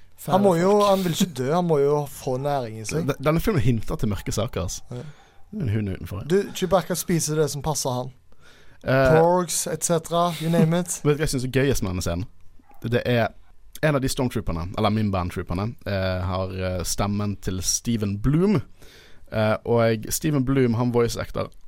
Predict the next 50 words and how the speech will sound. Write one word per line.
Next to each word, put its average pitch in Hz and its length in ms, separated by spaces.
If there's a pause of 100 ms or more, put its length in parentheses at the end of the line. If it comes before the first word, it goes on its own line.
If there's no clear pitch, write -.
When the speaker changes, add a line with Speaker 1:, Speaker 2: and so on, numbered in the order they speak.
(140)
Speaker 3:
alle 202 680
stormtroopersene 101 840
i 92 60
Star - 180
Wars 95 140
Rebels. 85 400 (840)
Så, - 280
eh, 120 160 (180)
det 156 140
knytter 175 320
canon 143 400
and 107 140
I 107 60
like 104 300
it. - 220
Nå, 139 160 (120)
nå 143 100
har 131 80
jeg - 80
ikke 139 80
noen - 80
problemer 110 420
med 90 140
at - 80
Steven 104 260
Bloom 101 240
er - 80
alle 98 220
stormtroopersene 95 840
i 87 240
Rebels. 85 460 (100)
Det - 140
er 110 80
teorier 101 320
om 85 100
at - 80
alle 92 160
stormtrooperne 92 640
i, - 20 (300)
i 98 60
Rebels 90 340
er - 80
samme 87 260
stormtroopers 90 540
som - 80
bare 85 140
har 82 100
en 87 160
jævlig 92 720
tid 82 240